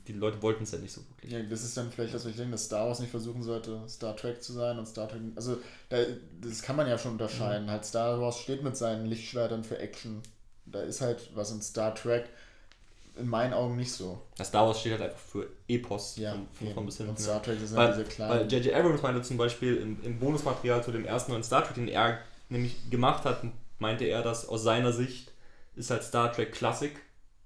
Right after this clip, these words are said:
Speaker 1: Musik und Star Wars ist Rockmusik und Star Trek hat ein bisschen mehr Rock gebraucht, um wieder gut zu sein.
Speaker 2: Ja.
Speaker 1: Und nach dem Prinzip hat den neuen Star Trek Filme gemacht,
Speaker 2: Ja, aber der
Speaker 1: was
Speaker 2: neue
Speaker 1: man ja auch
Speaker 2: Star
Speaker 1: sieht.
Speaker 2: Trek ist ja nur noch Rock.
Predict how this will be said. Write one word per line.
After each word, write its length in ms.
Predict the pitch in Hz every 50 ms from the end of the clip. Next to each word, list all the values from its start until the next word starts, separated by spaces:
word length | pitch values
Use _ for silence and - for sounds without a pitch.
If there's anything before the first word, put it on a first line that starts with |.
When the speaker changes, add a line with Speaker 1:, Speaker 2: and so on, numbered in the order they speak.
| - - - - - - - _ -
Speaker 1:
Musik 380 | 135 135 123 131 147 147 147 - - - - - -
und 320 | 110 117 117 113 113 - - -
Star 260 | - - 117 113 120
Wars 140 | 120 117 -
ist 140 | 120 - -
Rockmusik 640 | 120 120 120 - - - 127 123 117 120 131 - - - - - - - -
und 120 | 113 117
Star 260 | - - 110 113 120 -
Trek 140 | 123 123
hat 120 | 127 123 -
ein 80 | 127 117
bisschen 220 | 120 120 - 120 117
mehr 100 | 113 113
Rock 220 | 123 127 123 -
gebraucht, 580 | 123 110 110 104 104 107 110 - - - - - - - - - -
um 160 | - 120 113
wieder 160 | 113 110 110
gut 180 | 107 113 110 -
zu 100 | - 98
sein. 280 | 90 92 - - 92 92 - - - - _ - - -
Speaker 2:
Ja. 220 | - 107 113 107 95 95 98 -
Speaker 1:
Und 120 | - 117 120
nach 160 | 113 113 -
dem 180 | - 120 117 -
Prinzip 380 | - 123 120 - - 123 -
hat 140 | 120 113 104
den 100 | 107 107
neuen 160 | 107 104 107
Star 160 | 107 117 120 120
Trek 140 | - -
Filme 220 | - 110 98 95 90
gemacht, 340 | 92 92 90 92 - - 107
Speaker 2:
Ja, 60 | 104
aber 100 | 104 104
der 100 | 101 98
Speaker 1:
was 60 | 98
Speaker 2:
neue 80 | 104 110
Speaker 1:
man 40 | 117 120
ja 40 |
auch 40 | 120
Speaker 2:
Star 120 | 104 113 110
Speaker 1:
sieht. 80 | -
Speaker 2:
Trek 120 | 120 113 113
ist 60 | 113
ja 100 | 110 107
nur 160 | 113 113 113
noch 160 | 107 98 92
Rock. 180 | 90 92 -